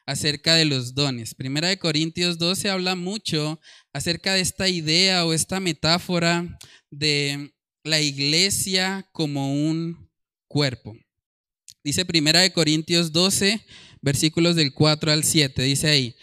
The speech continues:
"Ahora bien, hay diversidad de dones", vemos nuevamente esa palabra, "pero el Espíritu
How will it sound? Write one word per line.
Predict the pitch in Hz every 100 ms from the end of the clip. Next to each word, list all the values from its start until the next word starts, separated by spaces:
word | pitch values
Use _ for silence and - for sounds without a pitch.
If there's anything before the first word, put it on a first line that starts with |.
| - _ -
"Ahora | 135 156 190 226
bien, | 226 214 180 123 113 123 - _ _ _ -
hay | 147 165
diversidad | 185 240 233 220 202 175 160 165
de | 175 175 202
dones", | 190 240 190 165 202 - - - -
vemos | 143 139
nuevamente | 160 165 175 180 180 180
esa | 196
palabra, | 185 196 196 147 151 180 - - - - - _ -
"pero | - 190 180
el | 170 156
Espíritu | 135 - 196 226 254 240 262 262 294